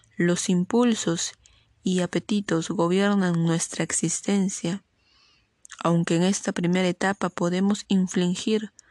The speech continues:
un gran daño, aún no somos realmente capaces de malignidad, no más que el león cuando acecha a su presa. Como el león, nos limitamos a seguir nuestra naturaleza animal,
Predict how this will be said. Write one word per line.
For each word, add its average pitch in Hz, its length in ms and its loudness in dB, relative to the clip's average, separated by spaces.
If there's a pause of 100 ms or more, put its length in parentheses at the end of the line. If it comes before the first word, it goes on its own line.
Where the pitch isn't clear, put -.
(500)
un 180 180 4
gran 190 300 4
daño, 185 380 4
aún 196 280 6
no 214 100 4
somos 214 440 2
realmente 190 520 2
capaces 190 840 -4 (1000)
de 180 160 4
malignidad, 180 840 0 (840)
no 185 180 4
más 202 240 2
que 208 120 -2
el 180 100 0
león 175 600 2 (360)
cuando 180 280 2
acecha 208 380 0
a 190 40 0
su 170 120 -2
presa. 165 520 -4 (1120)
Como 233 420 6
el 226 180 4
león, 233 460 6
nos 175 240 2 (140)
limitamos 202 680 4
a 190 60 2
seguir 196 440 2
nuestra 185 360 2
naturaleza 175 640 0
animal, 175 460 0